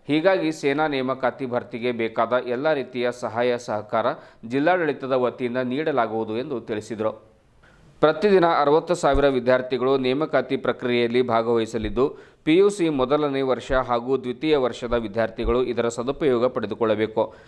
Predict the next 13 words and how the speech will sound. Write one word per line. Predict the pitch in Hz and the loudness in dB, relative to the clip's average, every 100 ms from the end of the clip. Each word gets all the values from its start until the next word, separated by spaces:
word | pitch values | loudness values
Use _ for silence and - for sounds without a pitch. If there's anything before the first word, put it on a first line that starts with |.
| - | -8
ನಮ್ಮ | 123 143 165 | 0 2 2
ಬೀದರ್ | 147 151 165 190 | 2 2 2 0
ಜಿಲ್ಲೆಯ | 156 143 143 | 0 2 4
ಹೆಚ್ಚಿನ | 147 127 131 147 | 4 0 -4 -4
ವಿದ್ಯಾರ್ಥಿಗಳು | 143 120 127 120 127 123 135 | -4 0 0 0 0 2 2
ಇದರ | 131 120 123 | 2 2 2
ಸದುಪಯೋಗ | 120 117 135 139 123 117 117 | 0 -4 -4 0 0 0 0
ಪಡೆದುಕೊಂಡು | 110 110 117 151 127 120 - - | -2 -2 0 2 2 0 -6 -18
ಸೇನೆಯಲ್ಲಿ | - 160 190 185 143 147 | -2 2 4 4 2 2
ಭರ್ತಿಯಾಗಬೇಕೆಂಬುದು | 135 127 160 143 123 123 117 117 113 123 | 0 0 2 2 2 -2 -4 -6 -2 -2
ಜಿಲ್ಲಾಡಳಿತದ | 127 120 131 139 120 110 117 | 0 0 0 0 -2 -4 -2
ಅದಮ್ಯ | 123 - 110 135 123 | 0 0 -2 -2 -2
ಆಸೆಯಾಗಿದೆ. | 117 110 110 117 107 104 110 - - | -4 -4 -2 0 0 0 -4 -6 -10